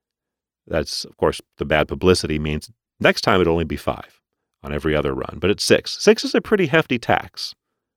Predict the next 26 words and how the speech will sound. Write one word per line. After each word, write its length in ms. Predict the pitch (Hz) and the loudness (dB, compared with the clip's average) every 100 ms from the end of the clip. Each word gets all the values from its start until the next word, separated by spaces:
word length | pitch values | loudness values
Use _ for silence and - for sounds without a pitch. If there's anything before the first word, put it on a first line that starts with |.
| _ _ _ _ _ _ _ | _ _ _ _ _ _ _
Remember, 240 | 85 80 78 | -6 -2 0
we 160 | 85 | 2
look 240 | 87 90 85 | 2 2 2
at 280 | 67 - - | 0 -2 -10
binary 600 | 73 78 92 78 71 71 | 0 4 4 2 0 -2
as 120 | 71 | -4
being 200 | 80 76 | -4 -4
something 240 | 78 76 | -6 -6
that's 140 | 76 78 | -6 -6
only 160 | 71 | -8
one 260 | 69 69 71 | -6 -4 -4
or 80 | 65 | -6
two. 340 | - 71 - _ _ _ _ _ _ _ _ _ _ _ _ _ _ _ | -6 -6 -6 _ _ _ _ _ _ _ _ _ _ _ _ _ _ _
And 300 | 127 143 127 - | 4 4 2 -6
even 300 | - 165 226 | 0 4 6
with 420 | 202 196 - - - _ _ _ _ _ - | 10 8 8 -14 -18 _ _ _ _ _ 0
your 120 | 113 | 2
standard 520 | 110 - 147 135 113 | 2 4 4 6 2
killers, 600 | - 202 143 64 65 - - _ _ _ _ _ - | 4 4 4 2 -2 -8 -16 _ _ _ _ _ -8
it 80 | 107 | 2
doesn't 220 | 147 185 | 4 4
really 180 | 170 170 | 4 4
get 140 | 156 | 4
a 40 | 147 | 4
lot 200 | 139 120 | 4 4
better, 320 | 165 - - | 2 0 -4